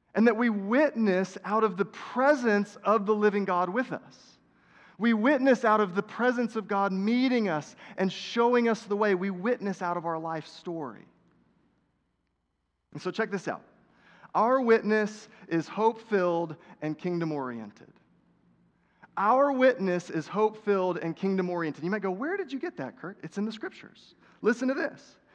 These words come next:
It says this, "He appeared to them over a period of forty days and spoke about the kingdom of God." If the last things Jesus is teaching about is the kingdom of God, I think those are things worth focusing on.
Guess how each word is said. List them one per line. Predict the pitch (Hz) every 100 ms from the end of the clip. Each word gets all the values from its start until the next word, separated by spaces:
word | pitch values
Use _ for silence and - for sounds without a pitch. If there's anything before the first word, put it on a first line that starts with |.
| - - -
It | 226
says | - 175 175 220 208
this, | 262 160 131 - - _ _ _ _ _
"He | - 240
appeared | 277 277 254 226
to | 214
them | 180 190
over | 185 196
a |
period | 185 196 214
of | 208
forty | 202 196 233
days | 175 151 160
and | - 170
spoke | - - 240 277
about | 233 160 139 190 - - - _ _ _ _ _ _
the | -
kingdom | 233 - 175 165 165 170 185 196 -
of | 196
God." | 254 294 208 - - _ _ - - -
If | 240 233
the | 226
last | 208 220 262 302 277 -
things | 262 320 247 139 143 143
Jesus | 170 240 240 240
is | 226 214
teaching | 254 247 - 139
about | 107 87 - _ - -
is | 190 175
the | 196
kingdom | 196 233 247 247 240
of | 233
God, | 190 147 151
I | 190
think | 202 233
those | 214 208
are | 202
things | 202 190 156
worth | 170 165
focusing | 240 240 208 120 71
on. | -